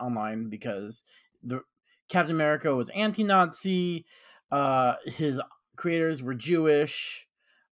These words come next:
uh, and it's like, it's a travesty, it's against the character, how could they? I'm never gonna read a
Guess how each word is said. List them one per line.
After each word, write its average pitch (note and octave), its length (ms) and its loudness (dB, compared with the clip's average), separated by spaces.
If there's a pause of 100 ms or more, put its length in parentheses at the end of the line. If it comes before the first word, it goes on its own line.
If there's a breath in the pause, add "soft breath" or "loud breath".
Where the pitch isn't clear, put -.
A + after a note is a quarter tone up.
(160)
uh, B2 420 4
and E3 200 2
it's C#3 140 -6
like, C#3+ 260 4
it's B2+ 120 -4
a A#2 40 -6
travesty, E3+ 520 4
it's C#3 100 0
against E3 220 -2
the C3+ 60 -10
character, D#3 440 0
how B2+ 200 0
could D#3+ 280 -2
they? D#3 100 4
I'm A#2+ 140 2
never C3+ 160 0
gonna C3 120 0
read B2+ 140 2
a A2+ 140 -2